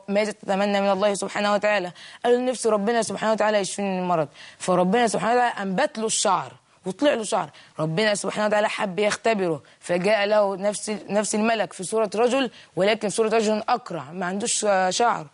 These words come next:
فالملك جاله في صورة رجل قال له: "يا أخي، أعطيني مما أعطاك الله، فإنك كنت أقرع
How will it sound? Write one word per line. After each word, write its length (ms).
فالملك 680
جاله 400
في 80
صورة 240
رجل 320
قال 140
له: 100
"يا 220
أخي، 240
أعطيني 500
مما 120
أعطاك 360
الله، 280
فإنك 540
كنت 340
أقرع 500